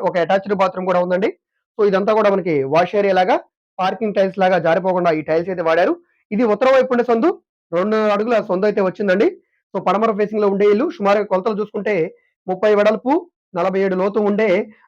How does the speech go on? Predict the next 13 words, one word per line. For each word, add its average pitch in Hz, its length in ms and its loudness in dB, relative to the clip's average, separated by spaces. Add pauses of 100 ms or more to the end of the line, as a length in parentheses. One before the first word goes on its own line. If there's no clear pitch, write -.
నూట 196 240 -4
అరవై 202 220 -2
గజాల 208 280 2 (180)
త్రీ 190 180 -2
ఫ్లోర్ 214 220 0 (120)
ఇండిపెండెంట్ 196 400 -2
హౌస్ 185 220 -2 (380)
ప్రసాదంపాడు 202 600 0
ప్రైమ్ 180 240 0
లొకేషన్ 202 340 -2
లో 185 60 2
వచ్చింది. 196 280 -2 (340)
So, - 60 -12